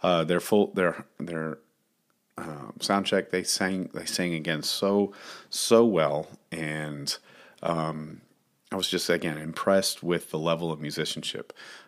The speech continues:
uh, and programming that they brought. They're not just doing the same old, um, same old, same old, um, greatest hits from the twentieth, nineteenth and twentieth century.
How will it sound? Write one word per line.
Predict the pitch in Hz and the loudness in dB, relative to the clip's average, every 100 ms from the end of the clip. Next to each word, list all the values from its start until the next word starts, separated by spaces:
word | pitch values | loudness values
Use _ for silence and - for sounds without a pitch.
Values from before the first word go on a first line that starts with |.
| _ | _
uh, | 80 73 - | -6 -4 -6
and | - 78 | -8 -8
programming | - 85 80 76 71 71 | 0 0 2 -2 -4 -8
that | 71 | -8
they | - | -6
brought. | 69 76 71 62 - - - | -4 -2 -2 -4 -12 -20 -14
They're | 82 82 | -8 -4
not | 85 | -2
just | 85 85 - | -2 -4 0
doing | 95 87 | 0 0
the | 82 | -2
same | - 85 85 | -2 0 0
old, | 85 82 78 - - - - - | 0 0 -2 -8 -20 -20 -16 -8
um, | 80 78 76 76 78 | -6 -4 -6 -10 -8
same | - 87 87 | -2 0 0
old, | 82 78 | 0 0
same | 87 82 | 0 0
old, | 78 73 71 - - _ _ _ | 0 -2 -6 -16 -20 _ _ _
um, | 78 73 69 71 - _ _ _ _ _ _ | -14 -12 -12 -14 -16 _ _ _ _ _ _
greatest | - 82 78 - | 2 4 2 -2
hits | 87 - | -2 -4
from | 78 78 | -4 -6
the | |
twentieth, | 73 82 80 - | -4 -4 -4 -2
nineteenth | 82 80 - 80 - | -2 -2 -2 -8 -8
and | 78 | -10
twentieth | - 69 62 | -8 -8 -6
century. | - 82 - 71 | -8 -6 -4 -6